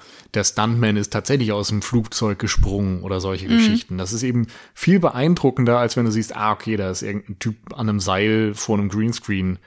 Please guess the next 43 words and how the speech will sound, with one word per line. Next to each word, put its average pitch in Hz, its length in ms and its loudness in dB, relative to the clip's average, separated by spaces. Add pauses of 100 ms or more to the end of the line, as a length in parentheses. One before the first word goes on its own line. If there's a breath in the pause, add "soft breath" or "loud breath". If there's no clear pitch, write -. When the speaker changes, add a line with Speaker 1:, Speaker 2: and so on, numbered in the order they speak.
(120)
Speaker 1:
gebaumelt 104 640 2
und 110 220 2
dann 104 140 2
hast 104 180 0
du 117 40 2
das 104 180 -2
halt 104 160 -2
zusammengebaut. 92 760 -2
Speaker 2:
<laughs> - 200 -18
Mhm. 220 200 4
Speaker 1:
Und 107 120 4
so 131 180 4
ähnlich 156 300 4
ist 156 100 4
es 135 140 0
in 135 80 2
dieser 123 240 2
Action-Szene 92 640 -2
und 90 120 -6
das 104 120 -2
ist 113 120 2
ja 120 140 2
was, 117 240 0 (680 loud breath)
im 110 140 2
Videospiel 156 480 4
kannst 147 340 -2
du 160 80 4
eben 120 440 2 (180)
sehr, 113 320 2
sehr 101 240 -2
einfach 101 640 0 (480)
im 104 100 -6
Vergleich 90 680 -10
irgendwelche 98 360 -4
übertriebenen 110 600 0
Dinge 120 220 2
machen 101 260 -2
und 95 100 -6
die 95 60 -10
Kamera 101 360 -4
sonst 113 300 -2
wo 110 80 2
positionieren, 101 680 -2